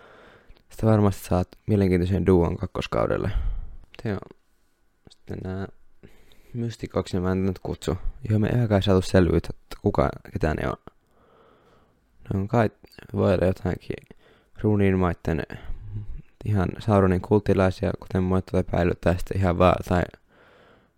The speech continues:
vähäisempiä majoja. Me saa ehkä ikinä tietää. Mutta en tiedä, onko sillä tässä kohtaa niin paljon väliä.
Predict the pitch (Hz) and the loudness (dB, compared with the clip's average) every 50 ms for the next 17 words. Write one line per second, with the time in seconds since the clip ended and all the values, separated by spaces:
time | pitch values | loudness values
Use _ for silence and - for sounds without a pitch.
0 | _ - 120 113 98 98 95 92 90 90 90 92 92 90 90 87 - - - - | _ -4 -2 -2 0 0 -2 -2 0 0 0 2 0 0 -2 -2 -2 -4 -4 -6
1 | - - - - - - - - - - - _ _ _ _ _ _ _ _ _ | -6 -6 -4 -4 -4 -6 -6 -8 -12 -14 -20 _ _ _ _ _ _ _ _ _
2 | _ _ _ _ _ _ _ _ - - - - - - 107 101 92 - 107 101 | _ _ _ _ _ _ _ _ -12 -8 -6 -6 -6 -6 -6 -8 -6 -6 -4 -4
3 | - 107 - - 90 - - 104 98 95 - 101 92 - - - - - - - | -4 -4 -4 -4 -6 -4 -2 -2 -2 0 0 0 -2 -2 -2 -6 -8 -10 -12 -18
4 | - - - - _ - - - - - - - - - - - - - - - | -20 -20 -20 -20 _ -20 -20 -20 -20 -20 -20 -20 -20 -20 -20 -20 -20 -20 -20 -20
5 | - - - _ - - - - - - - - - - - - _ - - - | -20 -20 -20 _ -20 -20 -20 -20 -20 -20 -20 -20 -20 -20 -20 -20 _ -20 -20 -20
6 | - - - - - - - - - 80 71 87 90 87 - 101 107 107 107 101 | -20 -20 -20 -20 -20 -20 -10 -6 -4 -4 -2 -2 -2 0 2 4 6 6 4 4
7 | 104 107 101 92 92 - 90 - - - - - - - - 92 92 92 92 92 | 2 0 0 0 0 -2 -6 -8 -8 -8 -2 0 0 2 2 2 4 4 2 2
8 | 87 85 85 82 82 85 82 - 50 - - | 2 2 2 2 2 2 0 0 -2 -4 -2